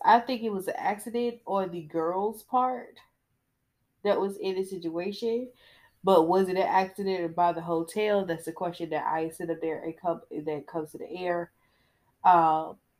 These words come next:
so, yeah, I just wanted to, y'all to know about this case and, and to know, you know, about how suspicious this case is, how weird it is, and how you need to be careful with getting things at hotel. You need to be careful with doing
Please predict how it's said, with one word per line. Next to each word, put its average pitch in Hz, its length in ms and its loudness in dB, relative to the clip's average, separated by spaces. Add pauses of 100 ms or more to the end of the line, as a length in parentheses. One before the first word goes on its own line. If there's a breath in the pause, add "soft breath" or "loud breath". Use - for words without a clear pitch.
(180)
so, 254 560 6
yeah, 240 320 4
I 240 80 4
just 339 220 -8
wanted 339 180 0
to, 285 140 -4
y'all 226 200 6
to 214 60 2
know 185 160 2
about 180 300 -4
this 175 180 -8
case 165 480 -6
and, 156 220 -6
and 170 220 -10
to 156 280 -10
know, 160 340 -2
you 170 200 -6
know, 156 220 -10 (280)
about 165 240 -4
how 170 140 0
suspicious 170 480 -8
this 160 160 -8
case 156 420 -4
is, 214 540 4 (200)
how 165 400 2
weird 220 240 -2
it 226 160 -4
is, 226 520 -2 (500 soft breath)
and 196 100 -4
how 226 180 12
you 233 120 6
need 330 160 4
to 330 100 -6
be 269 120 0
careful 233 480 4
with 175 260 -2
getting 190 240 2
things 180 300 -6
at 165 100 0
hotel. 170 240 0
You 220 240 0
need 339 160 2
to 240 60 6
be 220 140 0
careful 202 340 4
with 165 240 0
doing 175 240 0